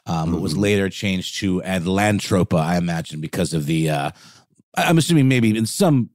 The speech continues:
Speaker 1: small ways devoted to the idea of this very advanced society of Atlantis, you know, like under the sea.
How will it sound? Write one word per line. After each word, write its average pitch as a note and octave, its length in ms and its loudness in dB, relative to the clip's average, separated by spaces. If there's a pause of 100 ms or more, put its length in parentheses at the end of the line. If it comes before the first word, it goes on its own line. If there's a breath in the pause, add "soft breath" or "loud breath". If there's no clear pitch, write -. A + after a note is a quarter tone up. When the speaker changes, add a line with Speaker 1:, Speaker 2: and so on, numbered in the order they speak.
Speaker 1:
small G#2+ 320 4
ways F#2 320 2 (320)
devoted F#2 380 -2
to - 160 0
the F#2+ 160 4
idea F2+ 360 0
of D#2+ 140 -4
this E2+ 220 -4
very E2+ 520 -6 (280 loud breath)
advanced G#2 520 0
society G2 580 2
of F2 120 2
Atlantis, E2+ 640 -4
you F#2 60 -2
know, D#2 240 -2
like D#2+ 180 -8
under E2 240 -6
the D#2 120 -6
sea. - 420 -8